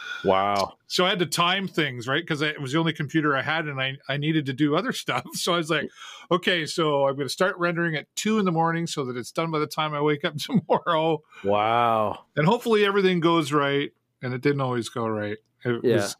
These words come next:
Speaker 2: frustrating. But anyway, um, I, I, funny story that I always tell, if I can, uh, about, uh, what happened,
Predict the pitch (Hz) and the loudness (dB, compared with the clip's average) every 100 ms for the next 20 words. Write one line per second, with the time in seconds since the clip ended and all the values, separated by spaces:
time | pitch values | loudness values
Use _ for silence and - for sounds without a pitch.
0 | _ _ - - 117 - - 117 139 143 | _ _ -16 -8 -6 -6 -8 -8 -2 -2
1 | 135 117 107 - _ - - - - - | 0 -2 -6 -10 _ -20 -18 -18 -20 -8
2 | 131 123 120 117 117 - 139 139 139 - | -2 0 0 0 -4 -4 -4 -4 -8 -18
3 | _ - 139 127 135 _ 160 - 202 220 | _ -6 -6 -6 -10 _ -16 0 2 2
4 | 190 - 165 156 139 127 127 127 127 - | 0 2 2 4 2 0 0 0 0 -2
5 | - 135 127 120 - - - 131 - 123 | -2 0 0 -2 -6 -18 -10 -8 -4 -4
6 | - 131 123 120 127 123 123 117 127 123 | -2 -4 -4 -4 -2 -2 -2 -2 -2 -2
7 | - _ - - - - - - - _ | -8 _ -20 -18 -18 -20 -20 -20 -20 _
8 | _ - - 135 123 120 123 123 - - | _ -20 -8 -4 -2 -4 -6 -8 -10 -12
9 | - 147 135 135 127 127 127 120 117 | -12 -6 -2 0 0 -2 -4 -10 -10